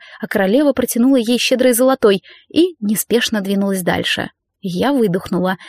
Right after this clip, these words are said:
Адриан подарил мне напоследок укоризненный взгляд — и вновь неслышимой тенью скользнул за ее величеством.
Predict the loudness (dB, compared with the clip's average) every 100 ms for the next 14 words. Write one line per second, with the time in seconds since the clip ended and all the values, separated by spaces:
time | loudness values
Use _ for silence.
0 | -6 0 4 4 4 4 4 4 4 0
1 | 0 0 0 0 0 2 2 2 0 0
2 | 0 2 2 0 -20 _ _ -6 -2 0
3 | 0 2 2 2 2 2 2 0 -2 0
4 | 2 2 2 0 -2 0 -2 -2 0 -2
5 | 0 0 0 -2 -4 -6 -6 -6